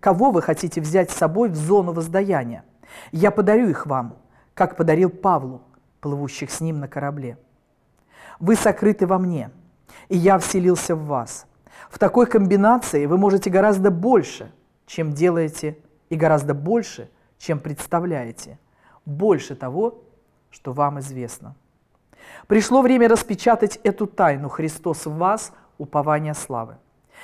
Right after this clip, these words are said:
Сейчас открыт доступ к моим ресурсам,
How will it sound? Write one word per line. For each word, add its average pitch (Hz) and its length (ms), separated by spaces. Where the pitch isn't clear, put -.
Сейчас 254 360
открыт 240 360
доступ 240 360
к - 60
моим 214 200
ресурсам, 156 640